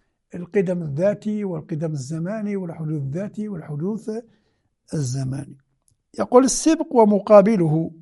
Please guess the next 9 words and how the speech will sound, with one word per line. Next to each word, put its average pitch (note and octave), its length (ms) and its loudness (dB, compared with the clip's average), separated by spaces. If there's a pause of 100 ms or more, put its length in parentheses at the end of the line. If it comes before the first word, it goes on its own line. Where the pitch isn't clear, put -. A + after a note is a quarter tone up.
(360)
ومقابلاه، F3+ 1000 4 (760)
مقابلاه G3+ 920 4 (720)
هنا F#3 640 2 (320)
مقابل F3+ 840 2
السبق G3 420 0
هما G3 120 4
التأخر G#3+ 640 2
والمعية. D3+ 1080 0 (1400)
نعم. C#3 400 -4